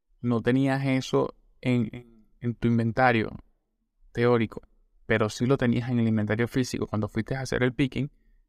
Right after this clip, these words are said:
entonces puedes considerar meter ese artículo en tu conteo cíclico, si es que tienes conteo cíclico, o si no tienes un conteo cíclico,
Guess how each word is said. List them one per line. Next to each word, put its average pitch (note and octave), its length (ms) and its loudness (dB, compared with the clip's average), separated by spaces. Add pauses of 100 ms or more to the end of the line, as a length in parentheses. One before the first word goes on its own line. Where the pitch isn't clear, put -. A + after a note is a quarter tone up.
(160)
entonces B2+ 520 -2
puedes B2+ 340 0
considerar C#3+ 720 0 (160)
meter A2+ 520 2
ese A#2 200 -2
artículo C#3+ 720 -2
en A2 380 0
tu - 140 -8
conteo G#2 360 0
cíclico, - 480 -2
si B2 140 -4
es G2+ 60 -10
que - 140 -2
tienes A#2+ 220 -4
conteo B2 320 0
cíclico, E3 480 -2 (640)
o D#3+ 200 6
si C3+ 160 -2
no A#2 120 0
tienes A#2+ 180 -6
un B2 80 -4
conteo C3 320 0
cíclico, D#3+ 580 -4